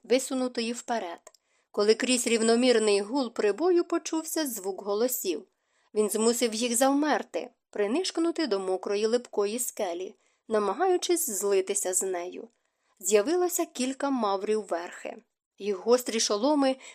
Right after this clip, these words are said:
виблискували при місячному світлі. Вони поспішали і, розташувавшись на пологому березі, розпалили велике багаття. Свою стоянку вони влаштували всього за кілька кроків від утікачів.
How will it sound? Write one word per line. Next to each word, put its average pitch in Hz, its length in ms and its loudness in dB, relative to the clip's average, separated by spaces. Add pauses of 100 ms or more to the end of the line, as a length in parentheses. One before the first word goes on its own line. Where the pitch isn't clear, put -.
виблискували 285 800 2
при 254 200 2
місячному 214 640 -2
світлі. 185 680 -6 (520)
Вони 381 160 6
поспішали 269 800 0
і, 220 160 0
розташувавшись 262 920 2
на 226 120 2
пологому 233 560 2
березі, 294 560 2 (220)
розпалили 269 640 4
велике 196 440 2
багаття. 214 680 -2 (500)
Свою 226 320 0
стоянку 254 540 2
вони 262 220 4
влаштували 240 720 0
всього 269 440 0
за 285 120 2
кілька 277 380 -2
кроків 285 440 -2
від 208 200 -4
утікачів. 202 760 -6